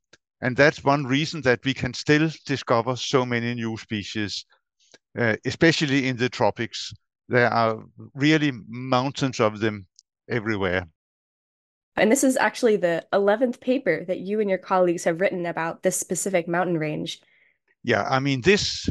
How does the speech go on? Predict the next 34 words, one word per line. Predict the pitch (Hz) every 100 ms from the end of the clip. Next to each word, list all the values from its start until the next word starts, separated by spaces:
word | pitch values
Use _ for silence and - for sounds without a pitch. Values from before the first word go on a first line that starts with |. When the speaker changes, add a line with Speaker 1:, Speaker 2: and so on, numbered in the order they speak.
| - _
Speaker 1:
paper | - 156 151
that | 143 131
we | 131
are | 139
talking | - 139 127 143
about, | 117 110 113
as | 123 -
you |
said, | 131 147 139
it's | 143 120 110
the | 147 143
eleventh | 139 127 135 139 135 -
in | 139
the | 120
series, | 117 - 117 113 117 110 - - _ _ _ _ _
in | - 131
which | 131 170 - -
I | 139 131 135 131 - -
describe | 131 - 139 123 143 151 -
the | 123 131
millipede | 131 131 147 - 127
fauna | - 131 117 120 123 117 _ - _ -
of | 131 117
the | 127
Udzungwa | 139 107 139 123 117 127
Mountains. | 117 104 98 113 101 - - _ _ _ _ _ _ _ _
The | 131
reason | 120 165 202 220
that | 156 131
I'm | 120 117
focusing | - 160 190 175 131 110 110
on | 117
these | 113 113 117
mountains | 101 98 - 98 -